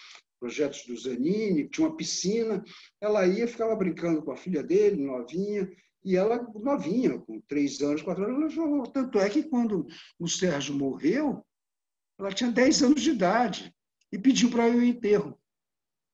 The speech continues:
Foi o primeiro enterro que ela foi na vida dela, foi do Sérgio Camargo, com dez anos de idade. "Papai, eu quero ir." Porque ela t-, tinha acompanhado durante os dez anos da vida dela o Sérgio Camargo, desde que ela,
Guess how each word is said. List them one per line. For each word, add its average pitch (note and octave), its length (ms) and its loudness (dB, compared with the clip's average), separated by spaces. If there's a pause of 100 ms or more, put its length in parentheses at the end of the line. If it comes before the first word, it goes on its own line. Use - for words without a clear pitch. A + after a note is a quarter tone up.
(400)
Foi F#3+ 80 2
o F#3+ 80 0
primeiro F#3 340 6
enterro G#3+ 360 0
que G#3 60 -4
ela G#3 120 0
foi G3+ 160 -2
na F#3+ 140 0
vida F3+ 260 -2
dela, F3 260 0
foi G#3 140 -4
do G3 100 -10
Sérgio G#3 300 -6
Camargo, F#3+ 400 0
com D#3+ 140 0
dez F#3 280 0
anos F#3+ 140 -2
de G3 80 -8
idade. F3 340 -4
"Papai, F#3+ 380 -6
eu D#3 80 -6
quero F#3+ 340 -4
ir." F3 260 -4 (2250)
Porque F#3 280 -4
ela A3+ 320 0
t-, - 100 -14 (500)
tinha B3 140 -4
acompanhado A3+ 720 2
durante D#3+ 340 -2
os D3 100 -10
dez G3+ 320 2
anos F3 180 2
da F3 100 2
vida G3 220 -2
dela G#3+ 300 0
o C#4+ 40 0
Sérgio E4 300 -4
Camargo, C#4 720 0
desde E3 240 -4
que G#3 60 -8
ela, F#3+ 160 -8